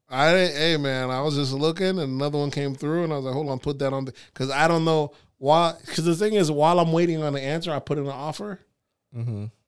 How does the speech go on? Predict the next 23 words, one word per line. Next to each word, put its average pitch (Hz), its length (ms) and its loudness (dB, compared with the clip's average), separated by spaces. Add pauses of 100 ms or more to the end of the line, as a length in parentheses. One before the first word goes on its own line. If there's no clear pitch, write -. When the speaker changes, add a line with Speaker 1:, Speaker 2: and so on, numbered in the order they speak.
(220)
Speaker 1:
Right? 139 320 -6 (760)
They 143 180 0
say 143 600 -2
yes, 147 360 -4
but 135 160 -6
they 139 100 2
haven't 147 300 -2
sent 151 240 -4
over 135 320 -2
the 123 260 -6
wiring 139 920 -2
or 123 160 -6
anything 131 320 -8
else. 139 280 -6
Speaker 2:
So 143 180 2
how 156 140 4
many 165 380 -4
offers 123 420 0
you 123 60 -8
put 120 240 -4
in 117 200 -4
that, 113 360 -4
um, 104 480 -8